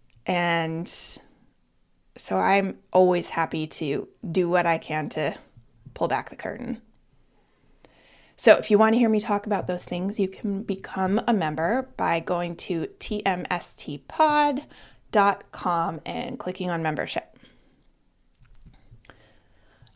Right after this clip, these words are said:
All right, I am excited to do this episode because I'm talking about imposter syndrome.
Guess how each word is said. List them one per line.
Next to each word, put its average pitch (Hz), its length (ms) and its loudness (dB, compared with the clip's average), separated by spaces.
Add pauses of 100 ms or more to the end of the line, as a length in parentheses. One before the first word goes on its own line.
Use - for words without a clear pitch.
All 180 200 0
right, 185 840 2 (160)
I 156 220 -4
am 156 240 -6
excited 160 480 -8
to 190 120 -2
do 214 220 8
this 226 240 6
episode 208 880 6
because 233 600 2
I'm 233 100 4
talking 202 540 -4
about 170 520 -8
imposter 240 580 6
syndrome. 165 600 2